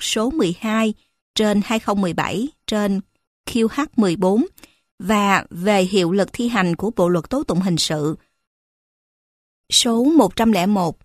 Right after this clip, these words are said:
xẹt hai không mười lăm xẹt Q H mười ba, luật tổ chức cơ quan điều tra hình sự số chín chín xẹt hai không mười lăm xẹt Q H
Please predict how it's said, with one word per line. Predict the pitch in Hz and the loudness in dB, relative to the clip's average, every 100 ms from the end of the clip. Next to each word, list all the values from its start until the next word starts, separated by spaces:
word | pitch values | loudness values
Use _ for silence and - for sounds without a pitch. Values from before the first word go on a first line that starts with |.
| _ _ - | _ _ -4
xẹt | - 190 | -2 -2
hai | - 226 | -2 -4
không | - 226 214 | 0 0 0
mười | 185 | 0
lăm | 190 220 233 - _ - | 0 0 -2 -4 _ -6
xẹt | - 180 - | -2 -2 0
Q | 220 | 0
H | 220 277 - | 0 -2 0
mười | 220 175 | 0 0
ba, | 196 208 208 - _ _ _ _ _ | 0 -2 -2 -6 _ _ _ _ _
luật | - - - | -8 -6 -4
tổ | - 220 | -4 -2
chức | 320 - | -6 -6
cơ | - 233 | -4 -2
quan | 226 226 | 0 0
điều | 202 165 | -2 -2
tra | 202 | -4
hình | 214 180 165 | -2 -2 -2
sự | - 151 151 - _ _ - | -4 -6 -6 -10 _ _ -8
số | - 262 | -4 -2
chín | 277 277 | 0 0
chín | - 226 254 370 - | 0 0 0 0 -2
xẹt | - 214 - | 0 0 -2
hai | 220 | -4
không | - 220 214 | -2 -2 0
mười | 170 | 0
lăm | 185 226 220 220 - | -2 -2 -2 -4 -6
xẹt | - 180 | -6 -4
Q | - 226 | -2 -2
H | 247 | 0